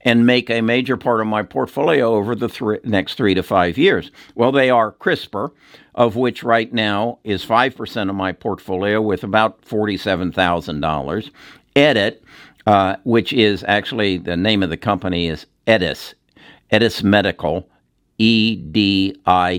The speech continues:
T A S, ticker symbol E D I T.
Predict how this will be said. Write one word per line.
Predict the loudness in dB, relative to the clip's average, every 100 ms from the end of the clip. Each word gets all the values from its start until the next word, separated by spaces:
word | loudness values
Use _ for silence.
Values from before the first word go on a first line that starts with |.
| -4
T | -2 0
A | 0 0 0
S, | -2 -4 -8 -20 -20 _ _
ticker | -2 0 0
symbol | 0 0 -2 -4
E | -2 0
D | 2 2
I | 0 -2
T. | -2 0 0 -2